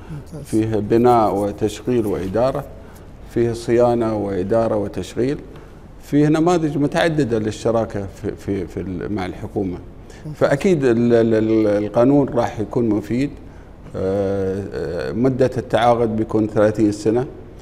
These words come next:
Speaker 2: وممكن في استثناءات بعضها. ف-، يعني أتى في وقته، والقطاع الخاص ممتن للحكومة على، على إصدار القانون، وننتظر التشريعات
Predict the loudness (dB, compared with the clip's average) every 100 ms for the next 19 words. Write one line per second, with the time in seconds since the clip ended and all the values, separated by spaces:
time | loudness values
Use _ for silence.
0 | -20 -14 -8 -4 2 4 4 4 2 0
1 | 2 0 0 -2 0 0 0 0 -2 -6
2 | -6 -6 -8 -10 -16 -20 -20 -20 -20 -12
3 | -4 -2 0 -2 -4 -4 -6 -8 -12 -12
4 | -12 -6 -4 0 0 2 4 4 6 6
5 | 6 4 2 4 4 4 2 2 0 -2
6 | -2 0 2 2 2 0 0 0 -2 0
7 | 2 2 2 -2 -4 -4 -4 -6 -6 -2
8 | 0 0 -4 -8 -8 -8 -8 -8 -12 -18
9 | -18 -18 -16 -10 -4 -2 -2 2 4 4
10 | 2 0 0 2 2 0 -6 -10 -6 -4
11 | -4 -6 -8 -8 -6 -4 0 0 2 2
12 | 2 2 0 -2 -2 0 0 2 2 0